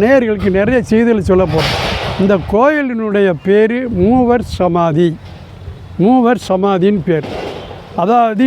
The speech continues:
இது ஸ்ரீவில்லிபுத்தூர் ரோட்ல இருந்து சிவகாசி போற வழி, ஸ்ரீவில்லிபுத்தூரை விட்டு சிவகாசி போற வழியில லெஃப்ட் சைடு அங்கிருந்து ஸ்ரீவில்லிபுத்தூர்லேருந்து வந்தா இடது பக்கத்தில் உடனே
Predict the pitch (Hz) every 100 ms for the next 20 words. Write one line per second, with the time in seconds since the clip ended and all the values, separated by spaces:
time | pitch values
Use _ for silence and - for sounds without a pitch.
0 | 247 196 - 247 302 294 254 185 226 185
1 | 202 240 202 202 180 170 165 175 214 214
2 | - - - - 214 226 277 285 285 -
3 | 233 202 220 202 180 190 180 - - -
4 | - - - - - 233 254 254 202 233
5 | 214 208 208 - 294 - 202 254 269 233
6 | 196 202 202 180 180 226 175 151 160 -
7 | - - - - - 165 143 170 262 -
8 | - 247 175 165 160 226 233 247 247 180
9 | - 262 247 226 240 247 196 180 226 214
10 | 196 247 240 220 160 185 143 247 294 -
11 | - - 175 190 240 285 302